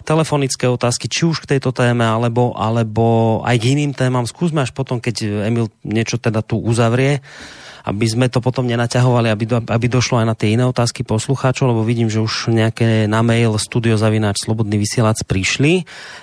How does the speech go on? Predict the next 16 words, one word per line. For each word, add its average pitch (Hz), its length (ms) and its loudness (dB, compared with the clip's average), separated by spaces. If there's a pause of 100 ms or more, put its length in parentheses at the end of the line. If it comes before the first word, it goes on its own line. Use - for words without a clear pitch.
(160)
Takže, 123 240 2
Emil, 165 160 2
môžeš 175 400 0
pokračovať 151 540 -2
v - 20 -20
téme, 139 240 2
ja 143 80 0
len 139 160 0
zatiaľ 131 400 -2
zapnem 127 400 -2
telefón 107 400 0
štúdio. 127 480 -2
Dúfam, 131 320 0
že 131 80 2
sa 139 160 -2
počujeme. 110 640 -2